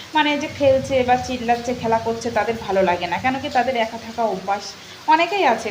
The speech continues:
ঠিক আছে? আর আমাদের কি এবার সেই সবগুলো না অনেকেই সহ্য করতে পারে না। হয়তো বাচ্চা যারা কোয়ার্টারে থাকে, যে আমারই দেখো না, আমরা, আমি কোয়ার্টারে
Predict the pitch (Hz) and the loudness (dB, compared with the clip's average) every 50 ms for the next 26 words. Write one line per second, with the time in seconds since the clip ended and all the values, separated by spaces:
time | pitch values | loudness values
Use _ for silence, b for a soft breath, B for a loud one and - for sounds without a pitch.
0 | - 247 262 320 320 320 - 180 185 B B B B B B 214 214 214 214 220 | -6 -6 -4 -4 -4 -4 -6 -8 -10 B B B B B B -2 0 2 2 2
1 | 226 233 254 254 285 277 - - 233 220 208 214 220 226 - 254 240 233 247 254 | 4 4 4 2 2 0 -2 -2 -4 -2 0 2 2 0 2 -2 -4 -4 -4 -4
2 | 240 247 254 254 262 254 254 226 214 202 220 240 233 - 220 190 190 202 190 196 | -4 -4 -2 -2 -2 0 0 0 0 -2 -4 -6 -6 -6 -8 -8 -8 -8 -8 -8
3 | 190 190 190 - 170 165 170 - - - - B B B - - 277 269 262 262 | -8 -8 -6 -6 -4 -4 -4 -4 -6 -8 -10 B B B -4 2 4 4 6 6
4 | 262 254 254 254 247 - - - 220 220 220 - - 240 233 226 226 214 220 214 | 4 2 2 0 -2 -2 4 6 6 6 6 2 2 2 4 4 6 4 4 4
5 | 214 220 208 208 208 208 214 190 226 214 202 - 208 202 202 208 220 233 220 214 | 4 2 2 2 2 0 -6 -6 -6 -6 -4 -4 -6 -6 -6 -4 0 0 2 2
6 | 220 214 202 202 202 202 202 202 214 202 202 202 208 208 208 - - 214 220 220 | 2 0 0 0 -2 -4 -4 -4 -6 -8 -8 -4 -4 -4 -4 -2 -4 -4 -4 -6
7 | - - 214 214 208 208 - 202 | -6 -2 0 2 2 2 -2 -8